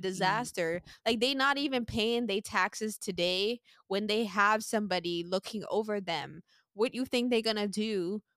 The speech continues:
Speaker 2: when they are completely unmonitored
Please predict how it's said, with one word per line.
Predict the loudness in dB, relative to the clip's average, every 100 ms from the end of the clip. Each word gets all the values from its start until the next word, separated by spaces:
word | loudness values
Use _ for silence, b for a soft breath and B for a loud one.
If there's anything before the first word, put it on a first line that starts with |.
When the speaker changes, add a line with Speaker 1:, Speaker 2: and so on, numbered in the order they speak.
| _
Speaker 2:
when | -6 0
they | 2 2 0
are | -2 -2
completely | -2 -8 -10 -6 -4 -4 -4 -4 -2
unmonitored | -4 -2 -2 -2 -2 -4 -4 -2 -4